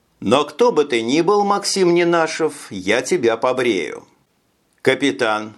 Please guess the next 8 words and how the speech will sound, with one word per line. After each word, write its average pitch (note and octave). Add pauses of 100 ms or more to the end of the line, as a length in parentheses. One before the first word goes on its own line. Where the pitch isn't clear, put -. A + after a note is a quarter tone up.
(160)
плюя D#3
на F3
заведённую C3
традицию, B2 (220)
купил A3
безопасную E3
многоразовую A#2
бритву. G#2+